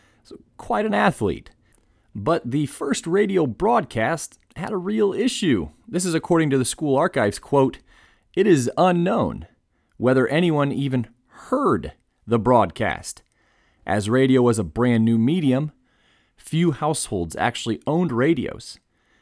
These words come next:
and there were no ratings reports at the time," end quote.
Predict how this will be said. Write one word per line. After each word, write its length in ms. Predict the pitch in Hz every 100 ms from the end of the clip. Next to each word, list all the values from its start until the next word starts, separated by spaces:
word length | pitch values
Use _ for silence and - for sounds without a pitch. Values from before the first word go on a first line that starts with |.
| -
and 140 | 110
there 120 | 123
were 100 | 110
no 260 | 107 110 131
ratings 680 | 120 113 107 104 104 104 -
reports 840 | 104 92 - 147 90 85 - - _ _
at 200 | 98 95
the 80 | -
time," 460 | - 165 151 85 69 _ _ _ _ _ -
end 240 | 208 135
quote. 420 | - 107 - -